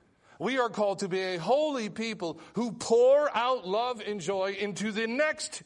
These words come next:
community. Whether that's the community of marriage, the community of parenting,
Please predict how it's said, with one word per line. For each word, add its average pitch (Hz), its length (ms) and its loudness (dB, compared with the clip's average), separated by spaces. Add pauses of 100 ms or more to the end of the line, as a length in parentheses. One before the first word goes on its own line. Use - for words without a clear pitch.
(180)
community. 180 640 -6 (3000)
Whether 160 260 -2
that's 160 440 -2
the 139 120 -6
community 147 400 -4
of 117 100 -6
marriage, 147 600 -6 (800)
the 123 80 -20
community 147 380 -6
of 120 100 -10
parenting, 165 720 -6